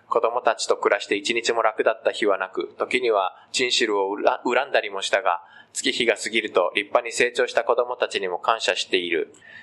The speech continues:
娘、チェイジンシルに、お前が見守ってくれていると思う。息子、娘をいい子に育ててくれてありがとう。弟とうまくやっている。遠からず行くよ。お前の息子、娘を最後まで頑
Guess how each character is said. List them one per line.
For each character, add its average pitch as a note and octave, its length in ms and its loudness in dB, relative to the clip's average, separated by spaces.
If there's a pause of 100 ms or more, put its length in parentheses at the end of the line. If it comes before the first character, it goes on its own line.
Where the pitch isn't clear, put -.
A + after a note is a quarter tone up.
(140)
娘、 A#2 520 -2
チ B2 100 2
ェ A#2+ 40 2
イ A#2+ 40 -4
ジ B2 140 -4
ン - 20 -6
シ G#2 140 0
ル G2+ 80 0
に、 F2+ 240 -6
お G2+ 80 0
前 A2+ 180 0
が B2+ 80 -6
見 A#2 160 -4
守 C3 260 -2
っ - 40 -20
て D3 100 -2
く C3 140 0
れ C3 80 -2
て B2+ 100 -4
い B2+ 80 -2
る B2 140 -6
と G#2 100 4
思 G2+ 400 -2
う。 G#2+ 80 0
息 - 160 -6
子、 B2 140 4
娘 C3+ 400 -4
を G2+ 280 -2
い C3 140 0
い A#2+ 60 -8
子 A#2+ 100 4
に A2+ 80 -4
育 A2+ 260 0
て A#2 120 -6
て A2 80 -4
く - 100 0
れ G2 100 2
て G2 140 4
あ G2+ 60 2
り B2+ 80 -6
が C3 100 2
と - 460 0
う。 - 20 2
弟 A#2 340 0
と A#2 80 2
う A#2 60 0
ま A#2+ 120 2
く G#2+ 120 -4
や F#2+ 80 4
っ - 40 -6
て - 140 -2
い G2 60 0
る。 G2 240 -4
遠 A#2+ 140 4
か C3 140 2
ら B2 100 -2
ず A2+ 140 -4
行 G2+ 100 -4
く A#2+ 100 -4
よ。 A#2+ 380 -4
お B2 100 2
前 A#2+ 220 2
の A#2+ 100 -8
息 A#2+ 260 -6
子、 A#2 280 2
娘 B2 340 0
を G#2 60 -2
最 C#3 240 0
後 B2+ 80 0
ま A2 100 2
で G2+ 120 -4
頑 A2 180 2